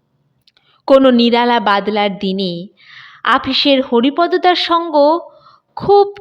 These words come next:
কাম্য বলে মনে হবে না। আমার বন্ধুর নাম, থাকবে,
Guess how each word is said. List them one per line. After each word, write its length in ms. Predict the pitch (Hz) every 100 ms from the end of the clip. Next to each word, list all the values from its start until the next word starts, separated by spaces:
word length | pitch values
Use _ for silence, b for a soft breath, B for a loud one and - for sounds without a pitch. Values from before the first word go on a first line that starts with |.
| -
কাম্য 500 | 262 190 185 226 339
বলে 200 | 381 359
মনে 260 | 262 180 165
হবে 300 | 165 165 147
না। 120 | 127 - _ _ _ _ _ _ _ _ _ _ _ _ _ _ _ _ _ _ _ _ _ _ _ _ -
আমার 320 | 226 262 302
বন্ধুর 560 | 240 208 214 226 262 277
নাম, 580 | 277 226 170 175 196 220 _ _ _ _ _ _ _ _ _ _ _ _
থাকবে, 440 | - 247 196 -